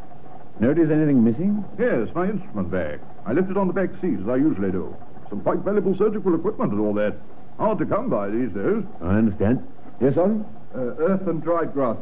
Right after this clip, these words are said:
Speaker 3: sir. Curbside wheels, front and back. Mudguard damaged on that side as well.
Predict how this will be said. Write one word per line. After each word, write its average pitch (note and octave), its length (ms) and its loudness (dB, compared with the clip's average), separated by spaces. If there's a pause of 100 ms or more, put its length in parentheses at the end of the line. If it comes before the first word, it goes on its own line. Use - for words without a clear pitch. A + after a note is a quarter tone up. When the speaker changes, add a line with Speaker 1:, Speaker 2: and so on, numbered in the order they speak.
Speaker 3:
sir. G2+ 120 -4 (500)
Curbside E3 520 2
wheels, F3 360 4
front E3 240 0
and D3+ 240 0
back. A#2+ 200 0 (640)
Mudguard C#3 480 2
damaged C#3 340 0
on C3 120 2
that C#3+ 200 -2
side D#3+ 200 0
as B2+ 100 -4
well. A2+ 340 0